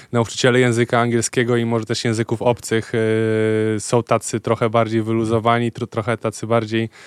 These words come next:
na czasie i wspominam, e, te lekcje bardzo dobrze. E,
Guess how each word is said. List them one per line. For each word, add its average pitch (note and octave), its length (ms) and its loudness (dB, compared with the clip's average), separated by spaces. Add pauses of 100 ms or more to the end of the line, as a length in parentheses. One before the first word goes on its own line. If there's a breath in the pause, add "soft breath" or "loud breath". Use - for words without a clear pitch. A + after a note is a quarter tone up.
(260 loud breath)
na A2 140 2
czasie B2+ 360 2
i A#2+ 120 2
wspominam, A#2 580 0
e, A2+ 180 0
te A#2 140 -2
lekcje A2+ 320 -2
bardzo A#2+ 300 0
dobrze. C3+ 580 0 (540 loud breath)
E, C3+ 60 -4